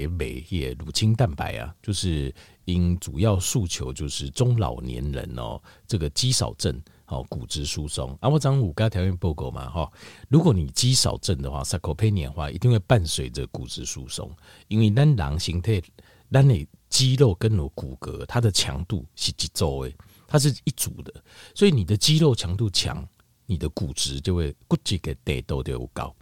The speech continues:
那你如果肌肉流失的话，你的骨质嘛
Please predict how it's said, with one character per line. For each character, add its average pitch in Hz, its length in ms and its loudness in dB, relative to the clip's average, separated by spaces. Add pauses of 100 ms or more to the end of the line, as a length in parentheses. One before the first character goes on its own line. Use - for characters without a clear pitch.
(300)
那 185 120 6
你 147 100 8
如 98 120 4
果 135 80 8
肌 147 260 2
肉 143 300 4 (180)
流 78 240 0
失 117 260 4
的 90 140 0
话， 64 320 -6 (140)
你 147 140 4
的 101 80 4
骨 - 140 4
质 - 180 0
嘛 71 160 -6